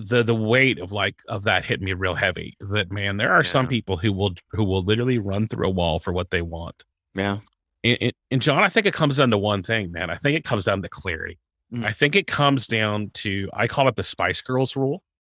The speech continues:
Speaker 2: Okay.
Speaker 1: You know, tell me what you want, what you really, really want. <laughs> And the sheer volume of, of leaders and entrepreneurs, and especially creatives, um, have no clue what they want.
Speaker 2: Mm.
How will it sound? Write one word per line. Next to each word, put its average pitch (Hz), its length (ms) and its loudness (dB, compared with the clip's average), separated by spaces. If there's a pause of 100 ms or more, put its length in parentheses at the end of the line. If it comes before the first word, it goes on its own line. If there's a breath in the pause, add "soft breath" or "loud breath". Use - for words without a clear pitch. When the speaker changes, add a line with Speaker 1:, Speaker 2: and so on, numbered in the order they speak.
(180)
Speaker 2:
Okay. 165 240 2 (120)
Speaker 1:
You 113 120 -8
know, 113 140 0
tell - 240 0
me 127 120 6
what 127 240 4
you 110 80 2
want, 107 300 2
what 110 180 -2
you 98 80 -2
really, 101 300 0
really 120 260 0
want. 131 380 -4 (240)
<laughs> 131 80 -6 (460)
And 151 220 6
the 147 80 8
sheer 220 480 4
volume 143 460 6
of, 104 260 2
of 110 180 -2
leaders 120 520 2
and 95 100 -8
entrepreneurs, 101 880 -2 (380)
and 104 140 2
especially 101 480 0
creatives, 120 720 2 (340)
um, 104 460 -6 (280)
have 131 340 2
no 131 400 6
clue 117 320 2
what 98 220 0
they 85 140 -8
want. 87 100 -20 (340)
Speaker 2:
Mm. 85 440 -8